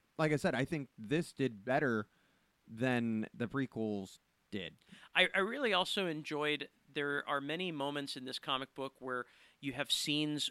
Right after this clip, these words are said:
Speaker 2: with Vader and the Emperor, and it really illustrates well that,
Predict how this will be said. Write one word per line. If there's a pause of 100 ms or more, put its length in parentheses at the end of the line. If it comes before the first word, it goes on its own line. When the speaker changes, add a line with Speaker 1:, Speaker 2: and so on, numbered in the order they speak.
(100)
Speaker 2:
with (200)
Vader (340)
and
the
Emperor, (380)
and
it
really (960)
illustrates
well
that,